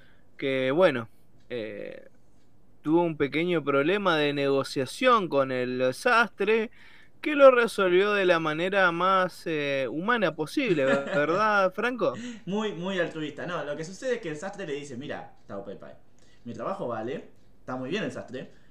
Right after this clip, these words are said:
Speaker 2: te pido que me pagues". Y Tao Pai Pai le ofrece un trato, le dice, "Bueno, ¿sabés qué? El asesino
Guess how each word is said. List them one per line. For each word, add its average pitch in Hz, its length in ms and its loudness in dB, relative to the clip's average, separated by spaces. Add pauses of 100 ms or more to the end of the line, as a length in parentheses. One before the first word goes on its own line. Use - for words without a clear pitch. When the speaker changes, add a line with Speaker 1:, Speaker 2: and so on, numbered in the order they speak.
(300)
Speaker 2:
te 190 140 -10
pido 202 280 0
que 143 120 -10
me 131 140 -10
pagues". - 460 -14 (340)
Y 254 340 -10 (340)
Tao 175 160 -6
Pai 170 140 -4
Pai 240 140 -4
le 294 40 -10
ofrece 139 240 -12
un 135 60 -14
trato, 240 280 -8
le 143 80 -6
dice, 165 160 -8
"Bueno, 202 420 -8
¿sabés 165 280 -8
qué? 175 400 -10
El 92 300 -16
asesino 110 640 -12